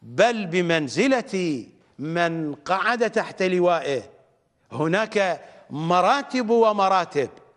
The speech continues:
للذين يعرفون إمام زمانهم كما يريد إمام زمانهم، ويموتون قبل ظهوره الشريف. يا أيها الشيعة،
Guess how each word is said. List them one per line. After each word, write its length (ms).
للذين 800
يعرفون 760
إمام 520
زمانهم 760
كما 360
يريد 380
إمام 500
زمانهم، 760
ويموتون 920
قبل 360
ظهوره 440
الشريف. 640
يا 840
أيها 360
الشيعة، 640